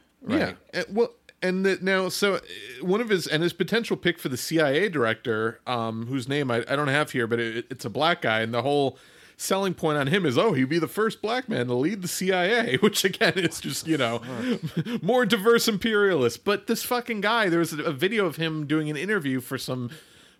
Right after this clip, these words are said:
Speaker 2: podcast or something, and he was talking about recruiting at, at colleges, which, you know, right off the bat is fucking yikes, but,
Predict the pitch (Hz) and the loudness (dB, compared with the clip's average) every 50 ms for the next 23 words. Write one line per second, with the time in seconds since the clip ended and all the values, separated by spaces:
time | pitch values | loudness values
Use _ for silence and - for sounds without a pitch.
0 | _ - - 156 156 180 175 - - 131 117 117 - - - - - 185 233 247 | _ -4 0 0 0 0 0 -2 0 0 0 0 -2 -6 -6 -4 -2 -4 -2 -2
1 | 214 175 151 139 139 147 143 - - 175 165 170 - 175 156 139 131 123 120 120 | -2 -2 0 2 2 2 2 2 0 0 0 0 -2 -2 -2 2 4 4 4 4
2 | 123 - 139 127 127 120 - - 202 214 233 233 170 123 120 120 123 - - 123 | 2 -2 -4 -6 -6 -6 -4 -4 -4 -2 0 2 2 0 0 -2 -4 -4 -4 -2
3 | 120 117 117 - _ 127 123 117 - - - 170 170 160 135 120 107 107 113 107 | -2 -2 -4 -6 _ -4 -4 -4 -4 -2 0 2 2 4 2 2 2 2 0 0
4 | 107 101 117 113 117 117 - - - - 131 127 117 107 95 98 101 101 110 131 | 0 -2 -2 -2 -2 -2 -4 -10 -10 -8 -6 -4 -4 -4 -6 -8 -12 -8 -2 0
5 | 139 135 127 120 - - 117 110 120 117 113 110 107 110 - - - 110 101 - | 2 2 2 0 -2 -4 -2 0 2 2 2 0 -2 -8 -10 -10 -10 -12 -10 -10
6 | 131 113 113 110 110 104 107 104 101 - - - - - - 107 107 - | -10 -10 -8 -8 -6 -6 -6 -8 -10 -10 -12 -12 -8 -8 -8 -8 -8 -12